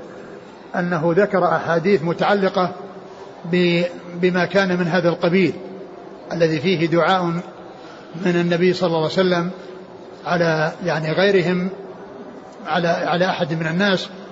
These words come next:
ولكنه لا، ما كان يريد الدعاء، وإنما كان، كان كلام ي-، يأتي لذكر التعجب من شيء، أو ذكر ال-، التعجب من شيء، فلا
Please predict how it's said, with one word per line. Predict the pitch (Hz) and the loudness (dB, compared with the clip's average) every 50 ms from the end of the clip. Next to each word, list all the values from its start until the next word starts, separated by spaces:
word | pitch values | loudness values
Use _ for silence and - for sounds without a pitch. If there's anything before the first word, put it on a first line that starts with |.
| - - - - - - - | -16 -18 -18 -18 -12 -4 2
ولكنه | 220 208 202 190 196 208 208 202 185 165 190 196 | 4 6 6 6 4 4 2 4 4 6 6 8
لا، | 208 240 233 220 - 220 | 8 8 6 6 4 2
ما | 240 247 | 2 2
كان | - - 214 202 | 4 4 4 4
يريد | 190 185 185 190 190 165 | 6 6 6 6 6 4
الدعاء، | 170 147 156 190 170 160 160 - - - - - - - - - - - - - - - - | 2 4 4 4 6 4 2 0 -4 -8 -12 -14 -14 -14 -14 -16 -16 -16 -18 -18 -10 -2 0
وإنما | 208 208 196 185 180 180 165 | 2 2 4 4 2 2 2
كان، | - 180 196 202 196 185 | 2 2 2 2 0 -2
كان | - 196 202 190 180 | 0 2 2 2 2
كلام | 170 - 175 175 208 208 190 180 170 190 208 - | 0 2 2 4 4 4 2 2 0 -2 0 4
ي-، | 196 190 196 226 - 202 185 180 180 185 | 6 8 8 6 6 2 0 2 4 4
يأتي | 208 214 196 - 170 170 170 185 262 - - - - - - - - - - | 4 4 4 2 2 0 0 0 -2 -6 -12 -14 -16 -16 -16 -18 -16 -10 -4
لذكر | 165 175 175 170 170 185 180 185 190 190 185 175 | 0 2 4 4 4 2 4 4 2 4 4 2
التعجب | 175 165 175 180 185 190 - 180 143 185 180 147 175 170 | 2 4 4 2 0 0 2 2 4 4 4 2 2 2
من | 170 165 165 151 | 2 2 0 2
شيء، | 175 185 185 180 175 180 - - - - - - - - - - - - | 4 4 4 4 4 0 -2 -8 -12 -14 -14 -14 -16 -16 -18 -16 -6 -2
أو | 175 170 165 | 0 2 4
ذكر | 160 190 185 160 165 | 6 6 4 4 4
ال-، | 170 170 175 196 185 185 170 165 165 165 160 160 160 160 156 160 - - - - - - - - - - - - - - - - - - - - - | 2 4 4 2 2 0 0 2 2 2 2 2 2 2 2 0 -2 -4 -10 -16 -16 -16 -18 -18 -18 -18 -18 -18 -18 -18 -18 -18 -18 -18 -14 -4 2
التعجب | 208 208 214 208 - 196 165 202 190 151 175 170 | 4 4 4 4 2 2 2 2 2 2 0 0
من | 175 170 165 | 0 0 0
شيء، | 151 160 185 190 196 208 254 - - - - - - - - - - - - - - - - - - - - - - - | 2 2 4 4 4 2 0 -6 -10 -12 -12 -12 -14 -14 -16 -16 -16 -18 -18 -18 -18 -18 -18 -18 -18 -18 -18 -16 -8 -2
فلا | 175 175 165 160 156 147 151 147 | 0 2 2 2 2 0 -2 -2